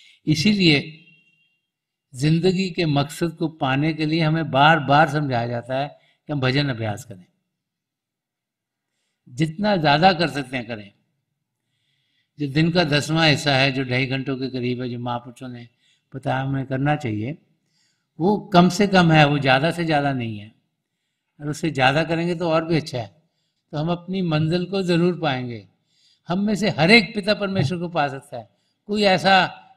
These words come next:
इंसान नहीं जो प्रभु को ना पा सके, क्योंकि हर एक इंसान के अंदर ये शिव नेत्र दसवाँ द्वार है,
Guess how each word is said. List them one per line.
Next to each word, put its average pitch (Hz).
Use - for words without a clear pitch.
इंसान 170
नहीं 160
जो 160
प्रभु 151
को 151
ना 156
पा 151
सके, 127
क्योंकि -
हर 151
एक 190
इंसान 170
के 170
अंदर 170
ये 170
शिव 165
नेत्र 151
दसवाँ 147
द्वार 120
है, -